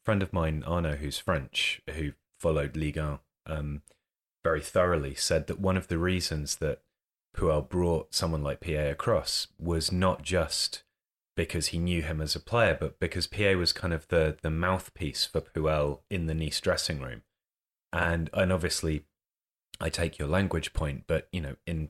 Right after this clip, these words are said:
France, that's not gonna be a problem. It was, it was felt that he needed somebody in the dressing room to be his guy, to, to put forward his ideas, to advocate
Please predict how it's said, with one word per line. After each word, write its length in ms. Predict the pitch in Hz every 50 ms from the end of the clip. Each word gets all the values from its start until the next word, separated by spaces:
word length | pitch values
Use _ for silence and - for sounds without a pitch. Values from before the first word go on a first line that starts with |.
| - -
France, 480 | - 123 120 82 71 71 - - - -
that's 300 | - - 71 - - -
not 240 | 92 95 107 - -
gonna 160 | - 85 78
be 120 | 71 69 69
a 60 | 67
problem. 420 | - - 80 71 - 69 67 71
It 120 | 76 71 -
was, 240 | 92 82 - - - _ _ _ _ _ _ _ _ -
it 140 | 90 78
was 180 | 80 92 - -
felt 420 | - - - 104 92 92 85 - _ _ _
that 240 | - 90 80 - -
he 280 | - - - 95 92 90
needed 520 | 92 92 98 98 98 92 98 90 73 -
somebody 720 | - - - 92 90 90 82 87 78 82 80 80 78 - -
in 200 | 95 92 90 87
the 80 | 85 78
dressing 440 | - 90 82 76 - - - 82 80
room 240 | 80 76 73 76 73
to 240 | - - 82 76 - _ _
be 280 | - 90 87 85 85 78
his 340 | 69 - - 85 78 73 -
guy, 460 | - 92 87 78 69 65 62 62 - -
to, 340 | - - 82 78 73 73 - - _ _ _ _ _ _ -
to 100 | - 78
put 280 | - - 85 - - -
forward 280 | 98 92 87 85 -
his 220 | 80 85 78 - 78
ideas, 560 | 76 76 - - 82 80 80 78 76 - -
to 140 | - 78 -
advocate 560 | 85 80 - - 82 - - 85 78 - -